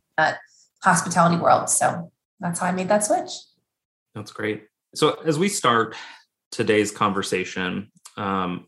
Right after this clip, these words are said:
Speaker 2: I do wanna do a little bit of a flashback, right? Tell us a little bit more about, uh, as kind of the very beginning of the pandemic, right? Obviously, st-, I'm sure you started getting a lot of phone calls, uh, obviously not just from association professionals, but,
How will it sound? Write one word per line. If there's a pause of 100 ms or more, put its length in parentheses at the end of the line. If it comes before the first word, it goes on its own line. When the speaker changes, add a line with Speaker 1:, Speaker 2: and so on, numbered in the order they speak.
(440)
Speaker 2:
I
do
wanna
do
a
little
bit
of
a
flashback, (180)
right?
Tell
us
a
little
bit
more
about, (420)
uh,
as (260)
kind
of
the
very
beginning
of
the
pandemic,
right?
Obviously,
st-,
I'm
sure
you
started
getting
a
lot
of
phone
calls,
uh,
obviously
not
just
from
association
professionals,
but,